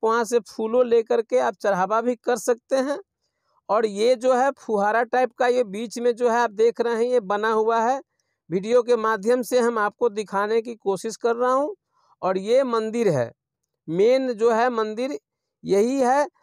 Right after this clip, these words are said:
और इन्हीं के सामने से जैसे हम, देखिए, जाके हम आपको देखते हैं,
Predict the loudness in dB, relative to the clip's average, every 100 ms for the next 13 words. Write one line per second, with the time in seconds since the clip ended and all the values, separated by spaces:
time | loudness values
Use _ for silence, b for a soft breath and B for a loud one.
0 | _ -4 0 2 2 2 0 0 -2 0
1 | -2 0 -2 0 0 0 0 0 0 2
2 | 0 2 0 2 0 0 0 0 0 -2
3 | -2 -4 -2 -4 -4 -2 0 -2